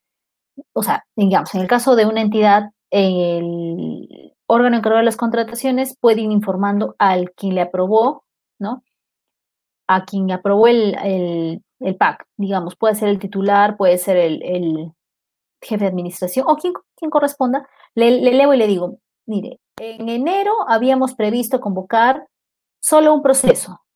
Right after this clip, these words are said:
o ningún proceso, ya, entonces no he convocado ninguno, estoy en esto para convocar el de febrero, ya estoy haciendo la, el estudio, el, la indagación de mercado, ya estoy haciendo,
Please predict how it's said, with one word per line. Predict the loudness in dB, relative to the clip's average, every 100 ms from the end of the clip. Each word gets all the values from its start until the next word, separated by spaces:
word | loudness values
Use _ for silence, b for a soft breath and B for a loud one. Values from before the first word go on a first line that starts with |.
| _ _
o | 2
ningún | 2 0 -2 -2
proceso, | -2 0 0 -2 -8 -14
ya, | -12 -12
entonces | -10 -12 -12 -12 -14 _
no | -6 -4
he | -4
convocado | -6 -4 -2
ninguno, | -2 -2 -2 0 -2 0
estoy | 0 0 2 2 4
en | 2 2
esto | -2 -2 -4
para | -2 -4
convocar | -6 -8 -4
el | -4
de | -4
febrero, | -2 0 2 2 -4
ya | -4 0
estoy | 0 -4 -8
haciendo | -8 -8 -8 -8 -8
la, | -8 -10 -8
el | -8
estudio, | -8 -6 -6 -6
el, | -6 -8 -8 -8
la | -6
indagación | -4 -4 -4 -4 -4
de |
mercado, | -4 4 6 8 6 4 B B B 0
ya | 4 4
estoy | 2 -2 -2
haciendo, | -2 -4 -4 -2 -4 -6